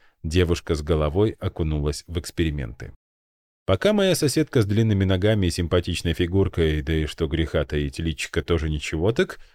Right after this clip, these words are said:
разбиралась с кучей новых знаний, я задумчиво смотрел на волка.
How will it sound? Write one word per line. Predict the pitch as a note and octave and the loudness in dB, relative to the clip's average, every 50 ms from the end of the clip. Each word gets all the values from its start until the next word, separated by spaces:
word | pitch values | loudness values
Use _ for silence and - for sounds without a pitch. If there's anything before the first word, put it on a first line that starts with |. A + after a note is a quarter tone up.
| _ _ | _ _
разбиралась | - - A2+ A2+ A#2 A2 A#2 C3+ C#3 B2+ A2 F#2 F2 E2+ - - | -8 -2 2 2 2 4 4 4 4 6 6 6 4 2 0 -2
с | - G2+ - | -6 -8 -4
кучей | - A2+ G2+ F#2 - F#2 E2+ | 0 0 0 0 0 0 0
новых | F2+ F2+ E2 E2 F#2 F#2 | 2 2 2 2 0 0
знаний, | A2+ D#3+ F#3+ G3 F#3 F3+ F3+ F3+ - - _ _ _ _ _ _ | 0 0 0 0 0 0 0 -2 -4 -6 _ _ _ _ _ _
я | - E2+ E2+ G2+ B2 C#3 | 0 2 4 4 4 4
задумчиво | B2+ B2+ B2 G2+ F#2+ G2 G#2+ G2+ - G#2 A2 A2+ | 4 2 4 4 2 2 2 0 0 0 0 0
смотрел | - - B2+ A#2 - - D#2+ D2 D2 D2 C#2 - - | 2 2 0 0 0 0 0 0 0 -2 -4 -6 -6
на | - F2 F2+ E2+ | 0 2 2 2
волка. | D2 D#2+ D2+ B1+ A#1+ - - - A1+ - | 2 2 0 0 -2 -6 -10 -12 -12 -12